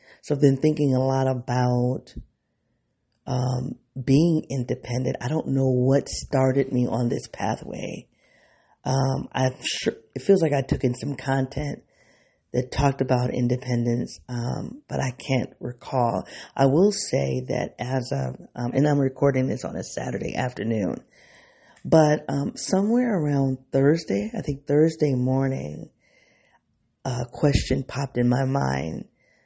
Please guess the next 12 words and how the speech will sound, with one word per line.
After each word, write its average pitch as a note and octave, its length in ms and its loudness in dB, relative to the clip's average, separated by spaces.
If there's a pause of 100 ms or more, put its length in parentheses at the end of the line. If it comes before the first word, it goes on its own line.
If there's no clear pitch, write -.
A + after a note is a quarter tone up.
(280)
What D3+ 420 2 (960)
type B2+ 460 4
out B2+ 160 2
of B2 80 -2
the C3 80 2
sixteen C3+ 600 -2
types C3 340 -2
in C3+ 60 0
the B2+ 80 2
Myers-Briggs A#2+ 760 0
system, - 400 -8 (500)
which E3 240 6